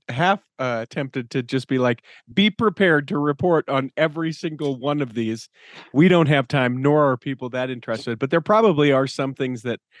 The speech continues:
stick out from the progress on the, uh, hundred and eighteen temples announced by President Nelson. Let's,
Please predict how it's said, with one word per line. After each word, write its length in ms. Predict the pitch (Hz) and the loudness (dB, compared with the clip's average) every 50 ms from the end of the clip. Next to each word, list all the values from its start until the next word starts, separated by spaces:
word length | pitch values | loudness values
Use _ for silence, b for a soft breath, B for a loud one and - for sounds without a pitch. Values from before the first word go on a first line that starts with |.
| b b | b b
stick 320 | - - - 156 135 - 131 | -20 -4 -4 -4 0 2 2
out 200 | 127 127 123 - | 2 2 0 0
from 200 | - 127 117 117 | -2 -4 -4 -2
the 80 | 113 | -6
progress 560 | - - 127 120 120 113 113 110 110 107 - | -4 -2 -2 -2 -2 -4 -4 -6 -8 -8 -8
on 180 | - 110 110 110 | -10 -10 -8 -6
the, 380 | 110 107 107 104 107 104 104 101 | -4 -4 -2 -2 -2 -2 -4 -4
uh, 180 | 101 101 98 | -4 -4 -6
hundred 320 | - - 123 113 113 110 110 | -6 -6 -6 -4 -4 -4 -4
and 80 | 113 | -6
eighteen 340 | 110 104 - - - 120 113 | -6 -8 -8 -8 -8 -6 -6
temples 420 | - 120 113 104 107 107 107 - b b b b b - | -6 -6 -6 -4 -4 -6 -6 -6 b b b b b -6
announced 340 | 117 117 113 113 113 - | -4 -2 -2 -2 -4 -4
by 140 | - 117 107 | -4 -4 -4
President 360 | - 127 117 113 117 104 107 | -2 -2 -2 -2 -4 -4 -2
Nelson. 400 | 113 110 110 - - 98 104 101 b b b b | -2 -2 -2 -2 -4 -8 -8 -8 b b b b
Let's, 260 | - 147 143 - - | -4 -4 -2 -4 -10